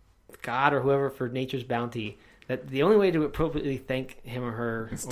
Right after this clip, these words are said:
Speaker 2: to,
Speaker 1: it
Speaker 2: <laughs> to
Speaker 1: is to
Speaker 2: overeat.
Speaker 1: completely feast on it until we're sick
Speaker 2: <laughs>
Speaker 1: and can't stand nature's bounty anymore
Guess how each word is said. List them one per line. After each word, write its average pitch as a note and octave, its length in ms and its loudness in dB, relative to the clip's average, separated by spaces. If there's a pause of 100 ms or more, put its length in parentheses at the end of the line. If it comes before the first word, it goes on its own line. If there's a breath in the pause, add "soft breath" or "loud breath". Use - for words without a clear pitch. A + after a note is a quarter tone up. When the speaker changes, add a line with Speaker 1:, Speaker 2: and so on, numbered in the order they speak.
(120)
Speaker 2:
to, C#3+ 100 0
Speaker 1:
it B2 220 2
Speaker 2:
<laughs> - 0 -
to - 220 0
Speaker 1:
is D#3 160 6
to F#3+ 100 6
Speaker 2:
overeat. D3+ 160 2
Speaker 1:
completely G3+ 520 4
feast E3 340 -6
on A2+ 140 0
it G2 120 -2
until D3 400 10
we're D3 100 4
sick - 300 4
Speaker 2:
<laughs> - 960 4
Speaker 1:
and D3+ 160 4
can't E3+ 180 2
stand E3+ 340 4
nature's D3+ 280 2
bounty C3+ 360 0
anymore A2+ 460 -2